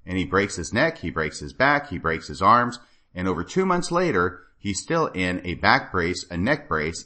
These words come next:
and he has braces on his arms. And that, according to Elder Hallstrom, is just the beginning of the miracles.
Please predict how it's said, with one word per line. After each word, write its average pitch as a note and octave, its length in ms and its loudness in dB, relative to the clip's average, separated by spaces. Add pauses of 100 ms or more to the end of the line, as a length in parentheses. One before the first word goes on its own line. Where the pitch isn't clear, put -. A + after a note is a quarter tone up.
and B2+ 160 -2
he C3 60 0
has B2+ 180 0
braces F2 400 -2
on E2+ 160 2
his F#2 140 -2
arms. A#2 340 2 (400)
And G2 240 0
that, D#3 480 2
according G2+ 440 0
to G2+ 120 -8
Elder F#2 240 0
Hallstrom, A2 560 0 (300)
is G#2 160 -2
just F#2 320 -2
the A2 80 -4
beginning B2 640 0
of B2 180 -2
the D#3 80 4
miracles. G#3 680 2